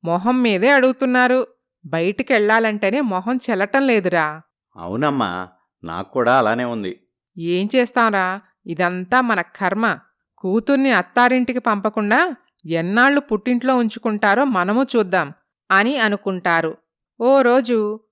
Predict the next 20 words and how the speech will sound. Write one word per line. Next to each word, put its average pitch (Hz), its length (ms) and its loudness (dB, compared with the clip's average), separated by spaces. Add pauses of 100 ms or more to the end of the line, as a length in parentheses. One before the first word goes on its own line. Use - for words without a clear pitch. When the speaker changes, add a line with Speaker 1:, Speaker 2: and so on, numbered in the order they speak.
(180)
Speaker 1:
పొలానికి 240 480 2
వెళ్తున్న 233 460 -2
శారదకి 180 920 -4 (280)
దారి 180 360 2
మధ్యలో 220 640 -2 (340)
ఆ 220 200 6
ఊరిలోని 262 640 2
ఓ 208 160 0
పెద్దావిడ 196 640 0 (580)
రాజమ్మ 202 520 0
కలుస్తుంది. 226 800 -4 (340)
"ఏంటి 269 340 2
బామ్మగారు, 294 760 2 (300)
చాలా 208 400 4
రోజులకు 240 400 0
కనిపిస్తున్నారు, 277 800 0 (340)
బావున్నారా?" 233 800 4 (460)
"నా 180 220 2
బంగారు 233 420 2
తల్లే, 190 580 -2